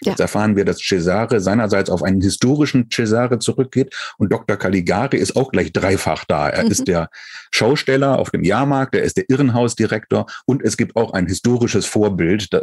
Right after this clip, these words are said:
Speaker 1: dass er sich in seinem Wahn jetzt, äh, halt, äh, oder er nimmt sich jetzt vor, die Verble-, Verbrechen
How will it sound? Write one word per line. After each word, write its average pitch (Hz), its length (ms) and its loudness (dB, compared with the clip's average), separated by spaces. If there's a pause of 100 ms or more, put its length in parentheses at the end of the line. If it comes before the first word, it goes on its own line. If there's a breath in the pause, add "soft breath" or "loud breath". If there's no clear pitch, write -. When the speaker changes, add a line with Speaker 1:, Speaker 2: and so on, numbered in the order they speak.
(260)
Speaker 1:
dass 85 180 -2
er 104 180 0
sich 90 160 0
in 90 140 2
seinem 90 280 2
Wahn 92 360 2
jetzt, - 400 -4
äh, - 240 -4
halt, 82 420 -6
äh, - 300 -12
oder 92 140 -4
er 92 80 0
nimmt 104 280 2
sich - 140 0
jetzt 87 160 -2
vor, 107 200 2
die 85 100 -4
Verble-, 87 520 -2
Verbrechen 95 520 0